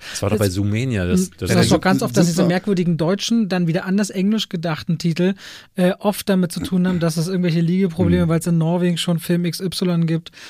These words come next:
Speaker 2: Oder wir hatten ja auch Schrecklich nette Familie, sollte ja früher Not the Cosbys heißen.
Speaker 3: <laughs>
Speaker 2: Als
Speaker 3: Wie
Speaker 2: erstes,
Speaker 3: geil ist
Speaker 2: ne?
Speaker 3: das
Speaker 2: So als
Speaker 3: denn?
Speaker 2: Kontrast, ne? Sondern aber ist das
Speaker 3: Ähm,
Speaker 2: dann nie
Speaker 1: Ja, aber da,
Speaker 2: geworden.
Speaker 1: da war's kein Legal-Problem, aber bei Zoomania, weiß ich, glaub ich, war es so, dass in Europa gibt es, gab es wohl,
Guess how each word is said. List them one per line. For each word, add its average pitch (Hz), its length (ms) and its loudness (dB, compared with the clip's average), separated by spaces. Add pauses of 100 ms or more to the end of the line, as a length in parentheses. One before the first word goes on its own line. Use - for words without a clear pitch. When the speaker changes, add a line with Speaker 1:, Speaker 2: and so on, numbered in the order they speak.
(120)
Speaker 2:
Oder 165 100 2
wir 165 80 2
hatten 180 120 -2
ja 180 60 2
auch 151 40 0
Schrecklich 160 340 -4
nette 165 160 -2
Familie, 160 420 0
sollte 143 220 -4
ja 147 80 0
früher 160 320 -2
Not 151 240 -2
the 151 80 -4
Cosbys 147 540 -8
heißen. 131 420 -10 (320)
Speaker 3:
<laughs> 175 100 2
Speaker 2:
Als 170 140 -2
Speaker 3:
Wie 165 60 -4
Speaker 2:
erstes, 127 180 0
Speaker 3:
geil 139 160 4
ist 156 160 0
Speaker 2:
ne? 208 80 2
Speaker 3:
das 175 80 4
Speaker 2:
So 165 60 0
als 104 160 2
Speaker 3:
denn? 104 80 -6
Speaker 2:
Kontrast, 170 420 0
ne? 147 220 0
Sondern 147 240 0
aber 151 100 0
ist 147 160 -2
das 143 80 2
Speaker 3:
Ähm, 131 60 6
Speaker 2:
dann 135 80 6
nie 123 60 6
Speaker 1:
Ja, - 40 6
aber 110 60 4
da, 120 100 4
Speaker 2:
geworden. 135 140 0
Speaker 1:
da 131 100 4
war's 147 140 0
kein 123 120 2
Legal-Problem, 107 460 0
aber 95 160 -4
bei 92 120 0
Zoomania, 104 600 -2
weiß 113 160 -2
ich, 113 100 -10
glaub 107 240 -2
ich, 110 140 -8
war 104 100 0
es 104 120 -4
so, 107 140 -4
dass 101 240 -4
in 98 400 -4
Europa 101 600 -2
gibt 110 280 -8
es, 110 120 -6
gab 101 260 -4
es - 180 -10
wohl, 107 280 -2